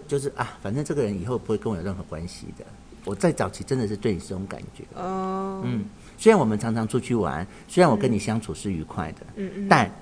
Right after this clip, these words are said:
Speaker 1: 我总觉得我们最后不会有任何的关系。
Speaker 2: 哦，
Speaker 1: 对。
Speaker 2: 我懂你的意思。
Speaker 1: 那我，我，我们这边先
Speaker 2: 有。
Speaker 1: 稍微补充一下，你知道为什么我那个群组变成Casa的志宏吗？
Speaker 2: 为什么？<laughs>
Speaker 1: 我本来我的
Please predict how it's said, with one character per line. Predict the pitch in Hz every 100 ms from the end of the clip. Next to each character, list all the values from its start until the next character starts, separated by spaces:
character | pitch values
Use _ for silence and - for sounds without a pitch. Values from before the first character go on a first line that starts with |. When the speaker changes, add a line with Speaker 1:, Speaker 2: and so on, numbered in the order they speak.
| - - -
Speaker 1:
我 | - 131
总 | - 104
觉 | 101
得 | 95 98 98 - -
我 | 104
们 | 95 90
最 | 123
后 | 120
不 | - 87
会 | 101 92 - -
有 | 92
任 | 95 110
何 | -
的 | -
关 | - 73 76
系。 | - - - - - - - - -
Speaker 2:
哦， | 208 202 214 220 220 226
Speaker 1:
对。 | 226 233 247 262 - - -
Speaker 2:
我 | 220
懂 | 220 233 208
你 | -
的 |
意 | 214 -
思。 | - - - -
Speaker 1:
那 | 196
我， | 117
我， | 123 135
我 |
们 | 123 120
这 | 156
边 | 170
先 | 170
Speaker 2:
有。 | 160
Speaker 1:
稍 | 175
微 | 147
补 | 127 135
充 | - 131
一 |
下， | 127
你 |
知 | 101
道 | 151
为 |
什 | 160 117
么 |
我 | 98
那 | 123
个 | 117
群 | - 101
组 | 95 -
变 | 107 104
成 | 87
Casa | - 104 - 90
的 | - 82 -
志 | 90
宏 | - 143
吗？ | 143
Speaker 2:
为 | 208
什 | - 190
么？ | 214 214 -
<laughs> | - - - - -
Speaker 1:
我 | -
本 | 175 135
来 | 117
我 | 107
的 | 117